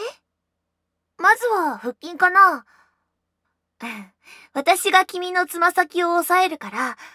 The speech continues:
その間に体を起こしてね。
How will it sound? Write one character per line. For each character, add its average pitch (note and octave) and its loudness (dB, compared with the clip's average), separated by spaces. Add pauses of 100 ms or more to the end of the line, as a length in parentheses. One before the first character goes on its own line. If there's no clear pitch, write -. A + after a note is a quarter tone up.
(560)
そ D4 -2
の F4 0
間 F#4+ 4
に F#4+ -12 (300)
体 C#4+ 6
を D4 6
起 F4+ 2
こ G4+ 2
し - -16
て A3+ -20
ね。 D4 -10